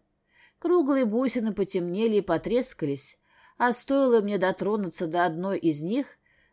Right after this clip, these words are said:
Та осыпалась на дно ванны чёрной пылью. Я страшно расстроилась. Чемодан потерян, денег нет,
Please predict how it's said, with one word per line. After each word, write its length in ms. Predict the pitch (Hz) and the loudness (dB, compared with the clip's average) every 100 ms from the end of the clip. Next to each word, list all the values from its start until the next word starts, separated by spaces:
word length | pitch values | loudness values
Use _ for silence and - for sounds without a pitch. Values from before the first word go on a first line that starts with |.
| _ | _
Та 180 | - 320 | 2 4
осыпалась 840 | 285 247 - 240 247 247 240 226 | 4 2 2 -2 -2 2 0 0
на 140 | 190 175 | -2 -2
дно 240 | 151 160 | -2 -2
ванны 400 | 151 170 220 240 | 2 2 2 -2
чёрной 480 | - 160 147 165 196 | -4 -4 -4 -4 -8
пылью. 540 | - 147 143 147 151 _ _ _ _ _ - | -4 -4 -4 -6 -10 _ _ _ _ _ -8
Я 180 | 311 302 | -2 -2
страшно 480 | - 190 180 - 165 | -2 -2 -2 -4 -6
расстроилась. 840 | 160 - 151 147 143 147 - - _ _ _ _ _ | -6 -6 -6 -4 -6 -8 -12 -18 _ _ _ _ _
Чемодан 500 | - 233 262 320 302 | -6 0 4 4 4
потерян, 720 | - 143 - 226 254 247 240 _ _ _ - | 0 -4 2 4 4 2 -4 _ _ _ -14
денег 500 | 165 262 277 170 - | -2 0 2 0 -4
нет, 420 | 165 214 247 - | -4 -2 -4 -6